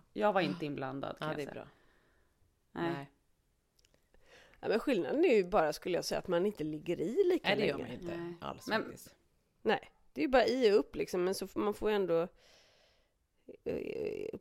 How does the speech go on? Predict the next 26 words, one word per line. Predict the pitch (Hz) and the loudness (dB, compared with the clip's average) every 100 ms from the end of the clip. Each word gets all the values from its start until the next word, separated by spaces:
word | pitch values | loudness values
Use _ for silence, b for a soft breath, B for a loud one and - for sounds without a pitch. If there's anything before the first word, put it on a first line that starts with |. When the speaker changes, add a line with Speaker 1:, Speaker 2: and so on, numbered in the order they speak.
| - | -8
Speaker 3:
vad | 202 | -4
heter | 214 165 | -4 -6
det, | 151 - - | -8 -8 -12
upplevelsen. | - 190 202 247 - 175 - - - - _ _ _ _ _ _ b b b b b b b - | -8 -6 -6 -6 -10 -10 -12 -14 -18 -20 _ _ _ _ _ _ b b b b b b b -2
Innan | 277 277 269 | 4 8 8
ni | 302 311 | 8 6
drar | 311 | 8
igång | 359 247 320 | 6 6 2
så | 247 | 2
måste | 262 - | 0 0
jag | 220 | 0
bara | 233 | 0
säga | - | -2
att | - | -2
mitt | 262 254 | 0 0
hjärta | 302 - 302 | -2 -2 -4
slår | 320 240 208 | 2 4 4
ganska | 220 - 196 | 2 -4 -6
snabbt | - 202 - - | -4 -2 0 -2
här, | 226 170 | 0 -2
för | - - | -2 -2
att | 190 202 - | -2 -4 -4
min | 240 233 | 0 2
morgon, | 254 294 220 285 294 | 2 2 2 2 2
<laughs> | - - - - _ _ - - - - - _ _ | -2 -6 -20 -20 _ _ -20 -20 -20 -20 -20 _ _
eh, | - 196 185 175 165 160 - - | -4 0 2 2 2 -2 -4 -8